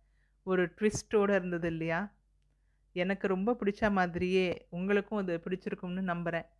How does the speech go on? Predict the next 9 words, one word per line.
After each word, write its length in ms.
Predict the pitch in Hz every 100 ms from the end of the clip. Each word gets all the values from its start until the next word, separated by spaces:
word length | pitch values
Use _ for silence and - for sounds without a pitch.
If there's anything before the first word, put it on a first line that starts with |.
| _ _ _ _ _ _
மறுபடியும் 840 | 202 202 208 226 233 226 208 175
அடுத்த 360 | - 185 208 254
வாரம் 520 | 233 202 220 208 185
வேற 280 | 180 196 226
ஒரு 160 | 214 190
நல்ல 320 | 175 185 220
கதையோட 500 | 196 180 190 196 190
உங்களை 240 | 175 175 170
சந்திக்கிறேன். 680 | 175 165 165 165 175 262